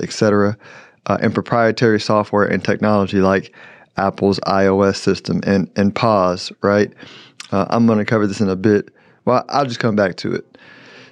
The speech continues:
So th-, th-, these values change over time based on what the mind of the market perceives as valuable. And that's, that's important, right? I, I like to think of the market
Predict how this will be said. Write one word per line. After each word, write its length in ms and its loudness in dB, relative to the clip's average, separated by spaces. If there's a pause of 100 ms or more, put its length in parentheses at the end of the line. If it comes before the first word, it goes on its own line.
So 340 0 (400)
th-, 140 -6
th-, 240 -2
these 360 2
values 520 2
change 340 2
over 220 2
time 500 0 (380)
based 380 0
on 500 0 (560)
what 320 0 (100)
the 100 0
mind 640 2
of 140 0
the 80 2
market 520 0
perceives 760 0 (580)
as 440 2
valuable. 580 0
And 100 2
that's, 240 0
that's 260 0
important, 540 -2 (100)
right? 220 0
I, 80 0 (560)
I 100 2
like 280 2
to 60 -14
think 220 0
of 80 2
the 60 0
market 520 0